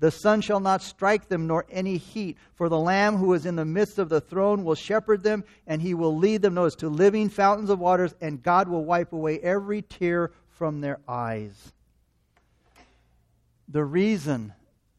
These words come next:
these tribulation believers were allowed to stand before the throne of God is that they were purified and cleansed from their sins by the sacrifice of the Lamb of God on their behalf. That made them fit for the presence of God.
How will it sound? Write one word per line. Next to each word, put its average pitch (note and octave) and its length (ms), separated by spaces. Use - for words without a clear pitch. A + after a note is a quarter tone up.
these E3 220
tribulation G3+ 1000
believers F#3+ 560
were E3 140
allowed F3 300
to E3+ 100
stand F#3 340
before F#3 340
the F3+ 120
throne F#3 260
of F3+ 140
God F#3+ 200
is E3 120
that D3 160
they D3 100
were C3+ 160
purified G3+ 800
and D3+ 220
cleansed G3 480
from D#3+ 220
their D3 140
sins G3+ 440
by D#3 180
the D3 140
sacrifice F3+ 720
of D3 140
the D3 80
Lamb E3+ 260
of E3+ 180
God D#3+ 300
on C#3+ 220
their D3 200
behalf. B2 760
That F#3+ 420
made F3+ 400
them F#3+ 140
fit G3+ 400
for E3+ 100
the D3 100
presence F3 460
of D#3+ 160
God. D#3 300